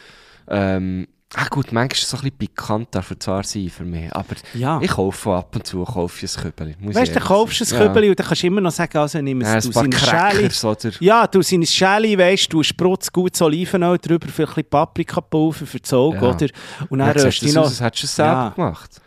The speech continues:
Speaker 2: Dann, äh, kannst du noch ein, zwei Kichererbsen anrösten und gut ist.
Speaker 1: Ja,
Speaker 2: Aber
Speaker 1: genau.
Speaker 2: das, aber das Geile ist halt schon, so gerade so in Tel Aviv und so, dort ist schon noch der Game Changer, dort ist halt, dass es warm ist.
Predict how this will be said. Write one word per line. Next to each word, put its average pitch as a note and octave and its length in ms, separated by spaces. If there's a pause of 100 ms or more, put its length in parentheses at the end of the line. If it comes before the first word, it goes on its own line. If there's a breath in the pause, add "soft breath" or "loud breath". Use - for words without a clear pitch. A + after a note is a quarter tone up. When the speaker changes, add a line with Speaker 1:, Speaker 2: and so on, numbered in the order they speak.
(160)
Speaker 2:
Dann, D3 160
äh, C3+ 220
kannst - 340 (100)
du - 40
noch C3+ 100
ein, C#3 160
zwei - 280
Kichererbsen C#3+ 840
anrösten C#3 580
und G#2+ 60
gut C3+ 340
ist. E3 240 (320 loud breath)
Speaker 1:
Ja, A2 240
Speaker 2:
Aber - 140
Speaker 1:
genau. F3+ 160
Speaker 2:
das, F3+ 100
aber D#3 200
das - 160
Geile A3 280
ist - 100
halt G3 280
schon, A3 280 (440)
so F#3 200
gerade F#3+ 240
so G#3+ 80
in F3 140
Tel F3 180
Aviv F#3 380
und F#3 160
so, F3+ 200 (120)
dort F3+ 260
ist D#3 120
schon F3+ 200
noch F#3 160
der - 120
Game F3+ 300
Changer, F3 460
dort D3+ 320
ist - 140
halt, C#3+ 240
dass C#3+ 80 (120)
es - 60
warm D#3 460
ist. - 320